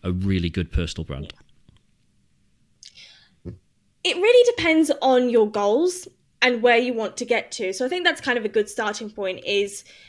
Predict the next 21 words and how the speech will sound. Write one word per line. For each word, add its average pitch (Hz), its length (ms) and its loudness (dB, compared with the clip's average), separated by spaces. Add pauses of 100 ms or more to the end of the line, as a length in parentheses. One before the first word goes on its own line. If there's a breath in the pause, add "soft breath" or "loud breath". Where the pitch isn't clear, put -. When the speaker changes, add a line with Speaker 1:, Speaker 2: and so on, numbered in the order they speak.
(400 loud breath)
Speaker 2:
really 320 380 2
knowing 247 420 4
what 214 180 -4
your 233 140 0
goals 208 340 -2
are 220 320 -4 (120)
and 220 240 -6
what - 260 -4
you, 233 100 -6 (120)
what 226 300 -4
you 233 100 -2
actually 233 240 -6
want 208 160 -8
to - 80 -14
get 214 120 -6
out 196 240 -6
of 175 180 -14
building 202 280 -6
your 190 100 -6
personal 196 380 -14
brand. 151 360 -10